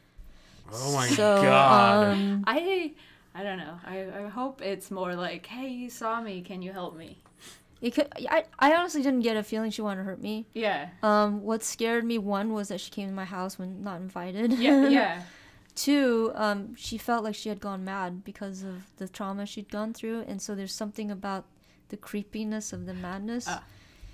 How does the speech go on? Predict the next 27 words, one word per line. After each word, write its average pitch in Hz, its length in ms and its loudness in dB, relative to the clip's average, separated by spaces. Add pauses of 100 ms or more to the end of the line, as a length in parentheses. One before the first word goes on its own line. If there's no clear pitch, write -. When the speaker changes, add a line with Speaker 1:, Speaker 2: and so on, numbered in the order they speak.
(260)
Speaker 2:
If 208 120 -10
I 220 120 2
can 220 160 -4
make 220 180 -4
an 214 80 -2
analogy, 208 880 -4
I 202 140 -6
don't 208 160 -4
know 214 140 -4
if 208 100 -8
you've 202 140 -6
ever 202 300 -6
read, 196 460 -6
um, 185 400 -8
Great 196 200 -8
Expectations 202 1200 -10 (300)
Speaker 3:
A 180 40 -10
long 185 240 -4
time 202 200 -8
ago. 151 220 -8
Speaker 2:
with 180 100 -8
Charles 190 300 -4
Dickens. 214 680 -10
Speaker 1:
Yeah. 123 200 -4 (120)
Speaker 3:
Is 190 160 -12
it 185 140 -10
the 175 100 -10